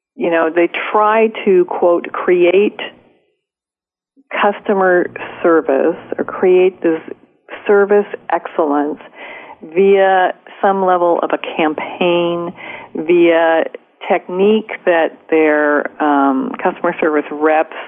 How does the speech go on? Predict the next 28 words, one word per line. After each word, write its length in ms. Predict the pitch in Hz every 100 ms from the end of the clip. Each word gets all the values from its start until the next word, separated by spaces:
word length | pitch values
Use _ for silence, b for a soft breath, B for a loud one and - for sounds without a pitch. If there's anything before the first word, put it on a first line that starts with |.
| -
or 240 | 165 160
their 180 | 156 156
employees 680 | 147 143 - 180 170 170 170 -
will 180 | 151 151
use 640 | 156 175 220 240 262 262 - - _
when 440 | 165 185 208 220 208
they 260 | 185 180
are 400 | - 151 151 143
engaging 640 | - 147 147 165 185 190 190
with 120 | 190
a 60 | 185
customer, 600 | 190 185 - 180 175 180 B B B B B
or 540 | - 170 170 170 165 160
that 180 | 160
they 160 | 170 170
will 280 | 170 165 160
measure, 1000 | 165 175 185 190 185 180 180 180 175 - 160
um, 640 | 156 151 147 143 - - - -
you 120 | 160
know, 200 | 160 151
kind 340 | - - 170
of, 300 | 160 151 147 B B B B
you 120 | - 170
know, 100 | 147
how 340 | - 202 190
many, 720 | 196 190 185 180 180 180 - - -
um, 580 | 156 143 135 131 127 - - _ -
times 640 | - 185 175 170 170 170